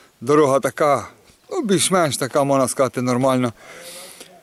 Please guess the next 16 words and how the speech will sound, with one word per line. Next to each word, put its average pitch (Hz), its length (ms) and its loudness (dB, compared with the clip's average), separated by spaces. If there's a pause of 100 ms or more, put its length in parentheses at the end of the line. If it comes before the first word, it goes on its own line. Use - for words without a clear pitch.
(440)
Е, 139 440 4
приїхали, 175 520 4
були 160 280 4
тут 143 220 -2
рибаки, 147 520 2
там 151 220 0
о 147 80 2
десь, 135 260 0 (140)
там 147 180 0
о 139 80 0
ще 127 180 -4
сидять 147 460 0
хлопи. 147 400 0 (720)
О, 151 340 4
то, 151 220 2 (1160)
кажуть, 151 480 0